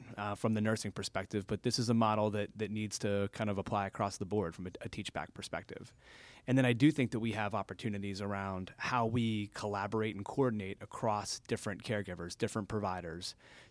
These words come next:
to ensure that the information is known and understood and shared prior to engaging with the patient. It's, it's, r-, I mean, thinking about Ryan's question around patient centricity,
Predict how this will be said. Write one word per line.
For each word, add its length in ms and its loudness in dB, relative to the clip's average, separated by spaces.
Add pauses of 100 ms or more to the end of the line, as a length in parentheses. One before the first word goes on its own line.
to 120 4
ensure 360 6
that 160 0
the 100 0
information 560 0
is 480 0 (260)
known 480 2
and 100 -2
understood 460 0
and 140 -4
shared 560 0 (340)
prior 360 4
to 200 2
engaging 400 0
with 120 -6
the 80 -8
patient. 380 -8 (360)
It's, 300 -2
it's, 200 -6
r-, 240 -4
I 60 -4
mean, 260 -2 (120)
thinking 260 0
about 200 2
Ryan's 300 2
question 300 -2
around 200 0
patient 280 -4
centricity, 600 -2